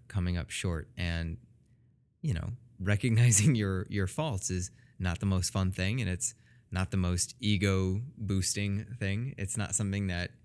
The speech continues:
you are going to, uh, strut <laughs> down the street after you've spent a day of dissecting, analyzing, and recognizing all of your <laughs> flaws.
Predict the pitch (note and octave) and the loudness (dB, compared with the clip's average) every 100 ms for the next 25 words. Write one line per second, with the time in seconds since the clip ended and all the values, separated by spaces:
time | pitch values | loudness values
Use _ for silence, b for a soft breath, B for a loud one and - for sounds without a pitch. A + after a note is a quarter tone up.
0 | b b b - G2 G#2 G2 F#2 F2+ E2 | b b b -8 -2 0 2 2 0 -2
1 | E2 D#2+ C2 - - B2+ G2+ - - - | -4 -4 -4 0 0 0 -2 -4 -12 -4
2 | A#2 - C3 G2 A#2 - C3+ B2 F#2+ B | 0 2 2 2 2 2 4 2 0 B
3 | B B - G#2+ A2 G#2 G2+ - G#2 - | B B -2 0 2 2 0 0 0 0
4 | - G2 F2+ G#2 G#2+ F#2+ G2 B B - | -2 0 2 4 4 2 0 B B -2
5 | F#2 F2 F2+ - G2+ F#2+ - G2+ G#2 F#2+ | 0 0 -2 -4 2 2 2 0 0 -2
6 | D#2+ G2 F#2+ F#2 F#2 F#2 F2+ G2 G2 F#2+ | 2 2 4 2 2 0 0 2 2 0
7 | G#2 F#2 F2 F2+ F2 E2+ - B B - | -2 -2 -2 -2 -2 -2 -6 B B -6
8 | F#2+ F#2+ F#2 E2+ F2 B2 - - D#3 F2+ | 0 2 2 0 0 0 2 2 2 2
9 | F#2 | -2